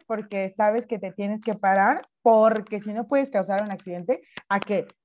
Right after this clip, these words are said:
es un rojo y sé que me tengo que parar, ¿sabes? O sea, hay una diferencia entre cumplir lo que tienes que cumplir,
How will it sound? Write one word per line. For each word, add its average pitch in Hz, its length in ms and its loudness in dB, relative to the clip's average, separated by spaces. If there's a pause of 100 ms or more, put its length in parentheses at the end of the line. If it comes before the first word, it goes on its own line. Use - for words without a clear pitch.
(160)
es 226 180 4
un 240 120 2
rojo 226 460 2
y 214 60 -6
sé 202 120 -6
que 190 120 -10
me 175 80 -6
tengo 170 180 -8
que 165 120 -10
parar, 208 220 -8 (400)
¿sabes? 220 380 0
O 202 80 -4
sea, 214 100 4
hay 220 120 6
una 254 120 4
diferencia 220 540 0
entre 214 240 -6
cumplir 240 560 -2
lo 214 140 0
que 196 100 -4
tienes 220 300 -4
que 202 160 -10
cumplir, 180 440 -8